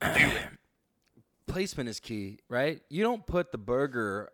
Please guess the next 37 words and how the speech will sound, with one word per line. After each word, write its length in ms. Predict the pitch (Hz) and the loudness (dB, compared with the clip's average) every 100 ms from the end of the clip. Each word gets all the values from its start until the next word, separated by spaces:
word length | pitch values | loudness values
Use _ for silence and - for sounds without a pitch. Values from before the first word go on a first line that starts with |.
| _ | _
on 200 | 117 110 | -10 -8
the 60 | 104 | -10
top 340 | - 123 120 | -8 -6 -6
shelf, 600 | - - 110 95 113 - - | -6 -6 -4 -4 -8 -12 -6
right? 340 | 110 135 151 - - - - _ 127 | -2 -2 -4 -10 -20 -20 -20 _ -8
And 260 | 120 110 | -6 -4
the 380 | 113 113 110 95 | -4 -4 -4 -8
lettuce 500 | 127 131 139 135 - | -8 -4 -2 -2 -2
wraps 420 | 120 110 110 - | 0 0 -2 -6
on 260 | 107 117 104 | -6 -6 -6
the 60 | 101 | -2
bottom. 500 | 120 147 123 101 120 | 0 2 0 -2 0
You 100 | 139 | 2
know 60 | |
what 60 | 131 | 2
I'm 100 | 123 | 0
saying? 360 | - 127 135 139 | -2 -2 0 0
You 140 | 170 | 0
want, 200 | 175 160 | 0 -2
you 120 | 180 | -2
want, 340 | 185 185 170 151 | -2 -2 -2 -2
you 100 | 160 | -2
need 280 | 185 175 151 | -2 -2 2
to, 360 | 160 139 131 - - - _ _ | 4 4 2 -2 -18 -20 _ _
it's, 280 | 143 - - | -8 -4 -4
it's 200 | 143 - | -4 -4
the 100 | - | -6
heat. 420 | 120 123 202 120 - | -4 2 4 4 4
Which 300 | 151 226 - | 6 6 4
one 200 | 214 190 | 2 2
can 240 | - 147 | 0 -2
take 380 | 123 127 143 120 | -2 0 0 0
the 80 | 127 | -2
most 440 | 120 117 110 - | 2 2 2 -4
heat, 520 | 101 120 107 87 - - | 2 4 4 0 -8 -14
you 160 | 117 113 | -4 2
know? 300 | 127 160 | 6 6